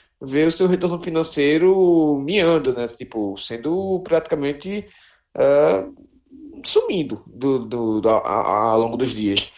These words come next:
Existe alguma forma de que tenha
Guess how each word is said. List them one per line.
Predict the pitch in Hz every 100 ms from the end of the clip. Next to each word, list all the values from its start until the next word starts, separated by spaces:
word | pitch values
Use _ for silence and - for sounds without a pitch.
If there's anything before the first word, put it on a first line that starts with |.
| _ -
Existe | 185 185 156 - 392
alguma | 294 165 151
forma | - 120 170 208 254 _
de | - 120 123
que | 127 127 120 117 113 113 104 _
tenha | 123 151 196 185